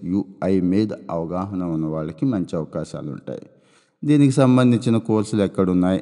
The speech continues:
అనే డౌట్ రావచ్చు కదా. Already Udemy లాంటి ప్లాట్‌ఫామ్స్ చాలా చాలా ఉన్నాయి, వాళ్ళు already కోర్సులు స్టార్ట్ చేసేసారు. So, డిగ్రీ అయిపోయింది, ఇక్కడ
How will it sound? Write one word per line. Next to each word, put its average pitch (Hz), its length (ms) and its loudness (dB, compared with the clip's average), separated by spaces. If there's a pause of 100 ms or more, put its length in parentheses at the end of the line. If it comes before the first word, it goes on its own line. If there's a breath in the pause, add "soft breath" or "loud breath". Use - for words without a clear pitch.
(100)
అనే 104 180 4
డౌట్ 90 300 -2
రావచ్చు 92 380 -4
కదా. 90 180 -6 (140)
Already 80 560 -4 (180)
Udemy 90 560 -2
లాంటి 85 400 -4 (520)
ప్లాట్‌ఫామ్స్ 113 640 -4
చాలా 80 340 -4
చాలా 101 300 -2
ఉన్నాయి, 95 300 -2
వాళ్ళు 85 340 -4
already 85 380 -6
కోర్సులు 85 420 -8
స్టార్ట్ 76 400 -12
చేసేసారు. 67 760 -14
So, 113 160 -6 (680 soft breath)
డిగ్రీ 110 360 2
అయిపోయింది, 98 640 2 (300)
ఇక్కడ 90 240 -2